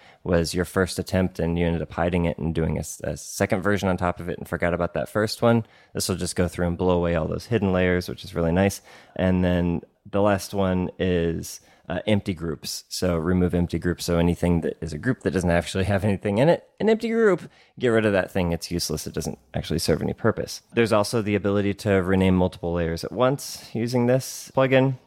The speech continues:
So another plugin that I would recommend is called, uh, Artboard Manager. So this will, uh, this is, like, a,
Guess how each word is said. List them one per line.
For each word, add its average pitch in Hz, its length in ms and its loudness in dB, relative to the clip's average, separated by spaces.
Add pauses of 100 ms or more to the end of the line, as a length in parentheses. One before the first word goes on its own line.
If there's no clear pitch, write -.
(320)
So 120 140 4
another 117 240 4
plugin 113 300 2
that 110 100 4
I 107 60 6
would 107 100 4
recommend 110 500 2 (100)
is 98 580 2 (120)
called, 101 680 0 (380)
uh, 92 160 -2
Artboard 131 380 0
Manager. 165 480 0 (360)
So 113 600 4 (340)
this 127 520 0
will, 120 680 2
uh, 101 220 4
this 135 160 -4
is, 151 200 -6
like, 110 200 2
a, 92 280 2